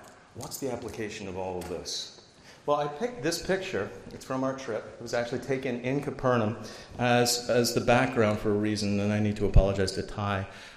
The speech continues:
uh, for getting rid of her background, but, uh, I, I needed this one. All right. Um, those of you who were, uh, in the slideshow, do you remember what's at the very center of these rings? Yes.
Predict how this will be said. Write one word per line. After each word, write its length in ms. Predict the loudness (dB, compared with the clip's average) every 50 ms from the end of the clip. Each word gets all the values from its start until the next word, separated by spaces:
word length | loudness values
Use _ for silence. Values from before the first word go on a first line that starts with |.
| -12 -6
uh, 200 | -2 -2 -2 -2
for 300 | -2 0 0 0 0 0
getting 280 | -2 -2 -2 -2 0
rid 100 | 0 -2
of 80 | -2 0
her 120 | -2 -2
background, 580 | 0 2 2 2 0 0 -2 -2 -2 -2 -2 -2
but, 260 | -2 -2 -2 -2 -2
uh, 240 | -4 -4 -4 -4 -8 -12 -14 -14 -10
I, 220 | -8 -8 -8 -8 -8
I 20 |
needed 320 | -8 -8 -6 -6 -8 -8 -8
this 240 | -8 -10 -10 -10
one. 140 | -10 -12 -12 -12 -16 -20 -20 -8 2 8
All 120 | 8 10
right. 200 | 10 8 6 2 -2 -6 -10 -12 -14 -16 -18 -20 -20 -20 -20 -20 -14 -6 -2
Um, 360 | 0 2 2 0 0 -2 2
those 260 | 2 4 4 4 2 -2
of 100 | -4 -2
you 220 | 0 0 0 0
who 420 | -2 -2 0 0 0 0 -2 -4 -6 -4
were, 460 | 0 2 4 6 6 6 4 2 0 -8 -10 -12 -10 -6
uh, 480 | -4 -2 0 0 2 2 0 0 -2 -8 -12 -16 -18 -12 -6 -2
in 120 | 0 0
the 60 | 0
slideshow, 560 | 0 2 6 8 8 8 6 6 4 2 4
do 60 | 4 4
you 80 | 4
remember 640 | 4 6 6 6 6 6 6 6 4 4 0 -6 -12 -14 -16 -14 -4 2
what's 260 | 4 4 4 4 2
at 100 | -2 -2
the 80 | -6 -6
very 280 | -6 -4 -4 -4 -6
center 440 | -6 -8 -8 -8 -8 -4 -2 0 0
of 140 | 0 0 0
these 240 | -2 -2 0 0 0
rings? 680 | 0 0 0 -2 -4 -4 -2 -2 -2 -2 -6 -12 -16 -16 -8 -2 0
Yes. 400 | 2 6 8 8 8 6 2